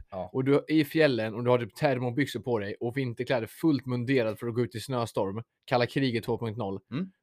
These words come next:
Speaker 2: fine, då funkar det.
Speaker 1: Så länge, jag säger så här, så länge byxorna, liksom, om det är täckbyxor, går över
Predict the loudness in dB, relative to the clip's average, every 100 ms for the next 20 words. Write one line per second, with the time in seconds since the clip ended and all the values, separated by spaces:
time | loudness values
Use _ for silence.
0 | _ -2 -2 -4 -14 _ -10 -4 -2 -2
1 | -2 -2 -2 -4 -4 -4 -4 -4 -4 -4
2 | -4 -4 -2 -2 -2 -2 -2 -2 -4 -6
3 | -4 0 2 0 -4 -10 -6 -8 -6 -6
4 | 0 0 0 -8 -10 -6 -6 -2 -2 -2
5 | -2 0 2 2 2 2 2 0 -2